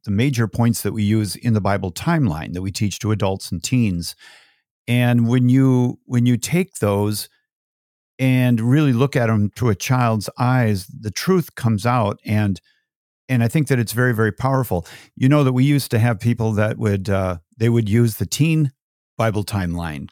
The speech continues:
adult groups, they'd use the, the teen Bible timeline saying, "That's where we're at right now. We wanna get a hold of that." And I think that, you know,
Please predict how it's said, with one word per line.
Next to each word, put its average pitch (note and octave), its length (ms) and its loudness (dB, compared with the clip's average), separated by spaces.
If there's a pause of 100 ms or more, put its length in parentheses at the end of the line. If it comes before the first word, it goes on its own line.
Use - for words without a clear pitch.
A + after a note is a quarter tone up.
adult B2+ 320 0
groups, G2+ 320 -4
they'd G#2+ 180 0
use G#2 200 2
the, G#2+ 140 2 (340)
the A2+ 100 0
teen C3 320 2
Bible G#2+ 280 0
timeline G#2+ 400 0
saying, G#2 220 -4
"That's D#3+ 300 -4
where E3 160 0
we're C#3+ 160 2
at C3 180 -2
right G2+ 180 -2
now. G#2 220 -4
We A2+ 100 -2
wanna A2+ 220 -2
get G#2+ 160 -2
a G2+ 80 -2
hold G#2 240 -4
of F2+ 160 -6
that." A#2 260 0 (360)
And B2+ 160 2
I B2+ 80 2
think F#3 260 -4
that, A#2 260 -2
you - 140 -4
know, A#2 220 0